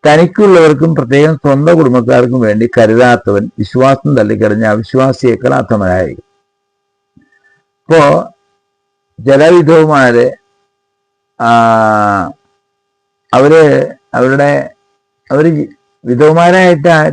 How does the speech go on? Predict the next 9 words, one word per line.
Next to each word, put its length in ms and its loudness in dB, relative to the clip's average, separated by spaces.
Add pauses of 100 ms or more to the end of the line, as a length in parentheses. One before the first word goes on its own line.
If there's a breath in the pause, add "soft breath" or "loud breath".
തീർന്നു. 260 0
പക്ഷെ 260 -6
ഭർത്താവ് 460 -2
മരിച്ചെങ്കിൽ 520 -2
അവരുടെ 200 -2
മനസ്സിൽ, 720 -4 (920)
ആ, 120 -8 (360)
പലപ്പോഴും, 840 0 (600)
ആ, 60 -10